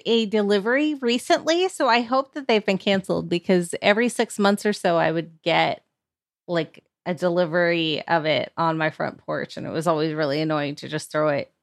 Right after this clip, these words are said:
directly into the recycling. So <laughs> hopefully they realized that maybe that's not the best idea.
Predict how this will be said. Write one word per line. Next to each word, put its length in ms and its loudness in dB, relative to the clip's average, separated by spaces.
directly 420 -6
into 180 -4
the 80 -6
recycling. 600 -4
So 160 -2
<laughs> 20 -10
hopefully 1200 0
they 180 4
realized 960 0
that 720 0
maybe 280 2
that's 220 0
not 140 -4
the 60 -4
best 240 -6
idea. 480 -6